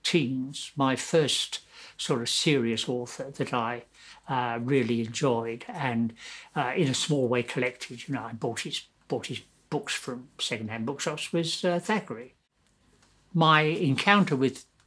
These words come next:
Oscar as a writer was with a perfectly dreadful book called In the King's Treasuries of Literature. This was a pre-war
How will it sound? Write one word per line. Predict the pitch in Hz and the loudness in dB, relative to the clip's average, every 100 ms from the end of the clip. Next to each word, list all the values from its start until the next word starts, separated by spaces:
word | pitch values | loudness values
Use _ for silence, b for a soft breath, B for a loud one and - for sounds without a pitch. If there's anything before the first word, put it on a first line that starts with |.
| _ - | _ -6
Oscar | - 160 - 147 | 2 4 4 2
as | 135 123 | 0 0
a | 123 | 2
writer | 147 170 156 - 104 - _ B B B B B - | 4 2 0 -8 -10 -14 _ B B B B B 0
was | 143 143 139 - - b b b b b | 2 4 0 -4 -8 b b b b b
with | 180 165 | 0 2
a | 170 - - | -2 -4 -10
perfectly | - 190 185 - - - 147 135 - | 0 0 0 -6 -6 -4 -4 -4 -8
dreadful | - 143 139 160 165 - - 190 - _ _ | -10 -6 0 2 0 -2 -10 -12 -20 _ _
book | 151 131 - - - _ _ _ _ - | -6 -6 -10 -20 -20 _ _ _ _ -16
called | - 156 139 135 135 - B B B B B - | -4 0 2 0 -4 -12 B B B B B 0
In | 131 | 2
the | 123 | 2
King's | - - 208 190 185 - | -2 2 6 6 4 2
Treasuries | - - 170 175 175 156 156 - | -2 2 4 4 2 0 0 -2
of | 156 | -4
Literature. | 131 127 - 135 - - - _ _ B B B B | -4 -6 -4 -6 -8 -12 -14 _ _ B B B B
This | - - | -8 -4
was | 135 | -4
a | 131 | -4
pre-war | - - 185 170 139 127 135 | -4 4 4 6 2 2 -2